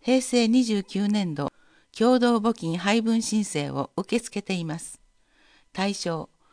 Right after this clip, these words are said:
民間社会福祉事業、更生保護事業、その他社会福祉を目的とする事業を、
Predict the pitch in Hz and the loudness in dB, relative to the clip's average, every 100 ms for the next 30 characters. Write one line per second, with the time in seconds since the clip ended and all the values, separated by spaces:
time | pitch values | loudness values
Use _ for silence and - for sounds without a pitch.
0 | _ _ 180 247 240 240 226 233 220 233 | _ _ 0 2 2 2 0 0 -2 2
1 | 240 226 - - 190 202 165 135 - _ | 2 0 -6 -12 -10 -8 -6 -6 -8 _
2 | _ _ _ _ - 220 240 233 220 214 | _ _ _ _ -4 0 0 0 -2 0
3 | 202 196 190 180 156 139 - _ _ _ | -2 -2 -4 -6 -6 -8 -8 _ _ _
4 | _ - 226 247 240 175 - - 214 247 | _ -8 0 0 0 -2 -2 -2 0 0
5 | 247 240 233 - - 160 170 180 - 214 | 0 -2 -6 -6 -4 -2 -2 -4 -4 -6
6 | - 185 - 165 165 175 160 143 127 | -4 -8 -8 -10 -8 -6 -6 -4 -6